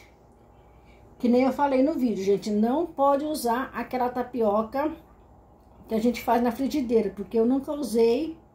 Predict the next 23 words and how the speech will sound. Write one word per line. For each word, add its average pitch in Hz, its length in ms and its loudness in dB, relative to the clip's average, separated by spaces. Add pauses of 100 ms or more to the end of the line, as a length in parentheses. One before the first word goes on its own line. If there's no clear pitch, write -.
(580)
só 247 240 -4
usei 254 400 2
essa 262 240 0
aqui, 240 260 -6
essa 247 220 -2
aqui 269 320 -4
eu 214 140 -2 (120)
posso 220 280 -6
garantir 247 340 0
pra 226 140 -4
vocês 220 400 -2
que 220 100 -10
fica 220 280 -8
assim, 254 280 -4
ó, 175 120 -4 (460)
maravilhoso, 233 960 0
mas 202 200 -6
aquela 214 300 -4
lá 214 340 -2
eu 214 120 -2
nunca 214 260 -2
usei, 226 340 -4
tá? 247 380 -4